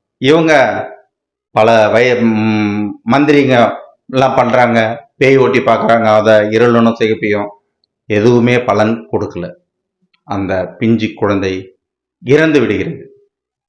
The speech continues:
இங்க பாருங்க, இந்த குழந்தை எதனால் இறந்தது? தன் நம்பிக்கை உடைந்ததால் இறந்தது. அந்த நம்பிக்கை எங்க இருந்து வந்தது? தன் அம்மா கொடுத்தது.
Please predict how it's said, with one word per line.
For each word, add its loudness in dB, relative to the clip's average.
இங்க -2
பாருங்க, 0
இந்த 2
குழந்தை 2
எதனால் 2
இறந்தது? -2
தன் -2
நம்பிக்கை 2
உடைந்ததால் 2
இறந்தது. -4
அந்த 0
நம்பிக்கை 2
எங்க 2
இருந்து 2
வந்தது? 0
தன் 2
அம்மா 2
கொடுத்தது. -2